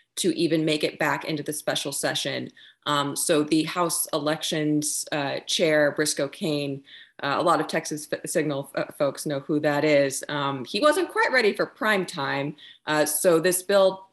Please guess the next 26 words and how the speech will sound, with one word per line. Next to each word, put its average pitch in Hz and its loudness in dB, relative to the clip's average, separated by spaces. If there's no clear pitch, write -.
was 185 2
not 165 -4
passed 156 -2
in 160 -2
the, 151 2
the 160 0
main 160 2
legislative 147 -2
session, 262 -2
which 143 -6
is 156 -8
why 143 0
Abbott, 139 -2
you 151 -8
know, 120 -8
ordered 160 4
this 151 -2
special 139 -4
session. 151 -4
House 175 -2
Democrats, 151 -2
many 165 2
of 147 2
them 147 0
broke 143 0
quorum. 180 -2